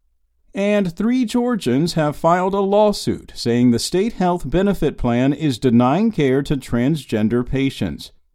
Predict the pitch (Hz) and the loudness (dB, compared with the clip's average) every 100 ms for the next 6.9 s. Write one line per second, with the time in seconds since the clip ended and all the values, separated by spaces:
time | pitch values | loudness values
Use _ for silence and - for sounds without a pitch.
0 | - - 170 170 - 156 165 - 156 147 | -14 0 2 2 0 2 0 2 2 2
1 | 131 131 156 113 135 147 - - 135 165 | 4 4 2 0 0 -2 -8 -2 0 2
2 | 147 123 143 202 - - - 120 110 - | 0 0 2 -2 -4 -16 -4 -2 0 0
3 | 143 139 139 117 98 127 135 131 117 127 | 0 2 0 0 -2 0 2 0 -2 0
4 | 131 131 113 110 123 131 123 107 92 156 | 2 2 2 2 2 2 -2 -4 -4 0
5 | 160 170 - - _ - 196 196 151 170 | 0 0 -6 -16 _ -6 0 0 2 0
6 | 165 185 190 156 170 180 - - 120 | 2 0 0 2 2 2 0 -6 -8